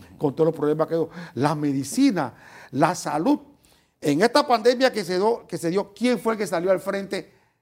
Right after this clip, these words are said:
a ver qué se podía hacer, el Estado. Entonces hay cosas que el Estado debe tener. Y en mo-, y en un momento de emergencia nacional, yo sí estoy de acuerdo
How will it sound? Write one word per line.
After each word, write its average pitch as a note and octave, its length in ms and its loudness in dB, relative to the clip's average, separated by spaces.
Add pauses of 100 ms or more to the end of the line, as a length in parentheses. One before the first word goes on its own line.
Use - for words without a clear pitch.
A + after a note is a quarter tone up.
(280)
a D3 140 0
ver F3 180 -2
qué F#3 140 -8
se F#3 120 -6
podía D3 300 -2
hacer, C#3+ 320 -8
el A#2 140 -4
Estado. A#2 440 -6 (760)
Entonces D3+ 200 -2
hay E3 60 0
cosas F3 260 -6
que D3 120 -10
el C3 60 -8
Estado D#3 300 -2
debe D#3+ 160 -2
tener. C3+ 540 -8 (800)
Y F3+ 180 2
en E3 120 0
mo-, D#3+ 240 -2
y F3 180 2
en D#3+ 100 2
un D#3 100 -2
momento A3 400 2
de A3+ 60 6
emergencia G3+ 580 0
nacional, F#3+ 640 -4 (480)
yo B2 180 -6
sí A3+ 120 -4
estoy B3+ 320 8
de A3 80 0
acuerdo F#3+ 480 -2